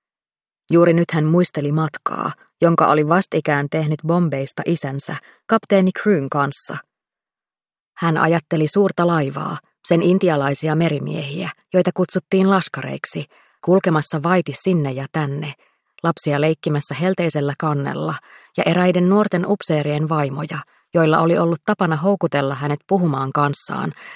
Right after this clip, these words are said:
ja nauraa hänen sanoilleen. Erityisesti hän mietti, miten hämmentävää oli olla ensin Intian polttavan auringon paahteessa, sitten keskellä valtamerta ja sitten istua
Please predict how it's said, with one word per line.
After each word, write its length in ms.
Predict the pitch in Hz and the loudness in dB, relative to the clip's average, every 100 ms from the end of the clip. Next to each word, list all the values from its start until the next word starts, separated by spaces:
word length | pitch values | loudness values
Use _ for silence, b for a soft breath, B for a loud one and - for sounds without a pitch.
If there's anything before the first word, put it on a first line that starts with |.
| B - | B -2
ja 80 | |
nauraa 380 | 160 180 180 131 | 2 4 4 0
hänen 320 | 127 147 147 | -4 -2 -2
sanoilleen. 760 | 147 175 143 135 147 151 - 156 - _ _ _ _ _ _ _ - | -2 -2 -2 -4 -6 -6 -6 -8 -12 _ _ _ _ _ _ _ 0
Erityisesti 640 | 180 220 262 240 185 - | 4 4 4 2 0 -4
hän 200 | 156 170 | -4 0
mietti, 520 | 170 208 160 _ - 151 B B B | 2 4 2 _ -8 -8 B B B
miten 240 | 247 294 269 | -2 0 2
hämmentävää 640 | 277 247 165 156 147 151 - | 2 2 2 -2 -2 0 2
oli 220 | 220 214 | 2 2
olla 240 | 185 175 - | 2 2 4
ensin 320 | 208 214 185 190 | 2 2 0 2
Intian 420 | 220 214 165 151 | 2 2 0 2
polttavan 500 | 196 196 - 147 143 | 2 2 0 -2 0
auringon 440 | 180 185 156 143 139 | 2 2 2 -2 -2
paahteessa, 680 | 160 147 139 - 147 - 160 - B B B - | 0 0 -2 -8 -8 -8 -10 -12 B B B -4
sitten 300 | 160 - 156 | -2 0 2
keskellä 480 | 180 - 165 151 139 | 2 2 0 0 2
valtamerta 680 | 165 214 208 196 196 - 190 - B - | 2 2 2 2 0 -2 -4 -6 B -2
ja 80 | |
sitten 320 | - 269 - 208 | 0 2 2 2
istua 380 | 233 - 165 | 0 0 0